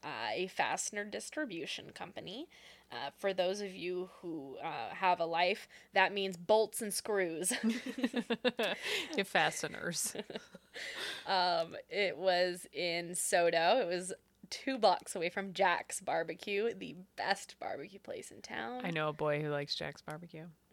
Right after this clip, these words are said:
Speaker 1: Yeah.
Speaker 2: It's, that's
Speaker 1: That's
Speaker 2: all.
Speaker 1: a really
Speaker 2: That's the
Speaker 1: cool
Speaker 2: end of that
Speaker 1: story.
Speaker 2: story. I've never been there, <laughs> so I don't know.
Speaker 1: Um, it is amazing. They have the best pecan pie.
Speaker 2: Ooh.
Speaker 1: Uh, their mac and cheese is pretty good, too.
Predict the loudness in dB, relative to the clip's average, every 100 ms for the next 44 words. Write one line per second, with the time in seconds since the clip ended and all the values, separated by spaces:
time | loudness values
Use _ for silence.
0 | -20 -20 -20 _ _ _ _ _ -8 -6
1 | -6 -12 -16 -18 _ _ _ _ _ _
2 | _ _ _ -10 -8 -6 -4 -6 -8 -4
3 | -2 0 -2 0 2 2 2 6 6 6
4 | 4 4 0 2 0 0 0 0 4 4
5 | 4 2 -2 -6 -6 0 0 2 0 -2
6 | 0 -2 -4 -10 -16 _ -10 -8 -8 -10
7 | -6 -4 -2 -2 -2 -4 -6 -8 -10 -8
8 | -2 -2 -4 -8 -10 -8 -10 -8 -4 -2
9 | 0 0 -4 -8 _ _ -10 -6 -4 -2
10 | -4 -4 -8 -10 -6 -4 -2 -2 -2 -6
11 | -8 -10 -10 -10 -8 -8 -8